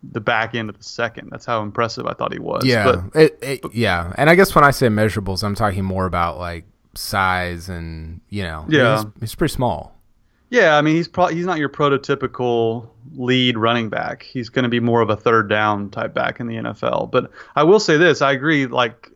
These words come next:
Speaker 1: he went to a really good spot. I mean, he went to a winning franchise. That's what the Ravens are. Now, Lamar Jackson's still unproven, but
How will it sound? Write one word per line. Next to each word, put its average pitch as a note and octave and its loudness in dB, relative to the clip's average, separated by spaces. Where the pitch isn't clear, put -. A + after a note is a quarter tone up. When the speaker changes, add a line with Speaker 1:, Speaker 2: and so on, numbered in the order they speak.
Speaker 1:
he C#3+ -6
went G3 -2
to F3 4
a C3+ 6
really C#3 2
good A#2+ -2
spot. G#2+ -4
I - -8
mean, B2 -6
he C#3+ 0
went D#3+ 0
to C3+ 2
a A#2 2
winning B2+ 0
franchise. A2 -2
That's C3+ -2
what C3+ -2
the B2+ 2
Ravens A2 0
are. A#2 0
Now, A2 0
Lamar C3+ 4
Jackson's C3 -2
still A#2+ -6
unproven, A#2 -2
but A2+ 2